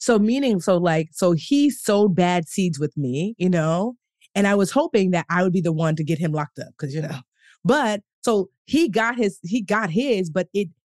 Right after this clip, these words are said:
the where was with the federal government, but the what was still, you got, you got yours. And so in general, you know, so it's like, if I'm a really good person, you ever, you know, sometimes some people take advantage of me where I'm a really good person, I pour into them,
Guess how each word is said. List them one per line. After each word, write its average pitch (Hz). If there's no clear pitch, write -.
the 196
where 226
was 190
with 180
the 180
federal 165
government, 180
but 170
the 175
what 208
was 185
still, 185
you 202
got, 165
you 175
got 165
yours. 135
And 214
so 196
in 180
general, 180
you 233
know, 233
so 247
it's 220
like, 202
if 185
I'm 226
a 180
really 214
good 196
person, 220
you 247
ever, 247
you 226
know, 196
sometimes 240
some 220
people 185
take 190
advantage 254
of 139
me 139
where 185
I'm 170
a 156
really 214
good 202
person, 202
I 151
pour 220
into 214
them, 185